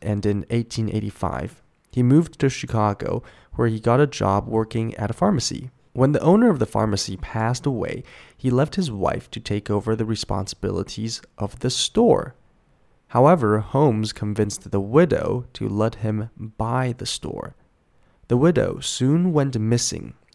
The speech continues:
and was never seen again. Holmes claimed that she moved to California, but this could never be verified. 那我再讲一次那位寡妇，widow的遭遇。She soon went missing.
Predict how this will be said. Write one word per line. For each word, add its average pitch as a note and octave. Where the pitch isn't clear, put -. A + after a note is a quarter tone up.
and G2+
was F#2+
never A#2+
seen A2
again. G2+
Holmes F3+
claimed A2
that A2
she G#2+
moved A2
to A2+
California, E2+
but A2+
this -
could G#2+
never A#2
be A#2+
verified. F#2+
那 C3+
我 C#3+
再 D#3+
讲 A#2
一 -
次 A2
那 A2+
位 A2+
寡 -
妇， G#2
widow A#2+
的 F#2+
遭 F#2
遇。 G2
She -
soon C#3+
went A#2+
missing. G#2